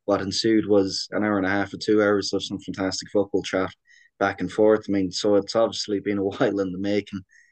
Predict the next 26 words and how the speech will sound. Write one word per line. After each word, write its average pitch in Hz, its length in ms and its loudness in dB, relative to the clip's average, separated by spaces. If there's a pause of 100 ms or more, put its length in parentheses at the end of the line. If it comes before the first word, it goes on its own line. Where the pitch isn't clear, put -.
(120)
You're 107 80 4
someone 110 560 2 (440)
I've 98 140 2
been 101 140 0
very 104 280 6
eager 101 240 0
to 92 100 -8
have 95 200 -4
on 92 300 -2 (160)
since - 280 -4
we 95 120 2
met 92 240 0 (360)
during 95 220 2
that 85 160 -4
day 90 200 2
in 87 100 0
August, 98 440 -2 (600)
Carlos. 90 460 2
But, 92 160 2 (840)
you 120 80 0
know, 120 100 4
what 120 160 6
I 113 60 4
want 117 200 4
to 107 60 -8
do, 113 240 4